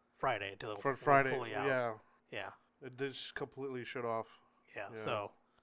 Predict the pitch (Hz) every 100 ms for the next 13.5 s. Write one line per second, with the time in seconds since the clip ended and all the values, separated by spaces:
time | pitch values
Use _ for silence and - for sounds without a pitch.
0 | _ _ 135 110 110 101 - 147 110 -
1 | 208 180 165 151 - 135 135 _ _ 135
2 | 135 147 131 131 127 - 123 107 110 -
3 | _ _ _ _ _ _ _ _ - 117
4 | 107 107 120 120 117 113 110 - _ -
5 | 127 110 107 107 - 110 107 104 104 -
6 | 107 101 - 104 95 110 110 110 117 107
7 | - - _ - 131 131 120 117 _ _
8 | - _ - 131 160 170 139 - 139 135
9 | 127 - 131 117 113 104 117 123 117 117
10 | 117 113 110 107 117 113 135 - 123 113
11 | 110 127 113 110 110 107 110 107 - 117
12 | 120 - 107 - 120 110 - - - 147
13 | 131 131 160 156